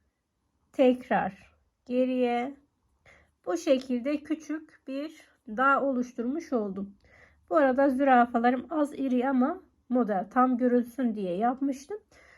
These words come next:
Şimdi aşağı iniyorum. Aşağı inerken buradaki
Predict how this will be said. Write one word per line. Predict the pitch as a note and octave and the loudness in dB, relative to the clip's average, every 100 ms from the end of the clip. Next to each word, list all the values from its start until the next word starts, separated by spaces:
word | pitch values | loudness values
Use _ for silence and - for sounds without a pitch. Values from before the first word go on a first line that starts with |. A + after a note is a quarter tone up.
| _ | _
Şimdi | - - D#4+ B3+ | -18 -8 -4 -2
aşağı | C#4 D#4 D#4 D#4+ D4 D4 | -2 -4 -4 -6 -6 -6
iniyorum. | D4 D4 C#4+ D4 D4+ | -10 -10 -10 -12 -14
Aşağı | D4 D4+ D4 C4+ C#4 | -14 -14 -8 -8 -8
inerken | C#4+ C#4+ C#4+ D4+ C#4 C#4 | -16 -16 -16 -16 -16 -14
buradaki | B3+ G#3+ G#3+ _ D4 | -14 -16 -20 _ -20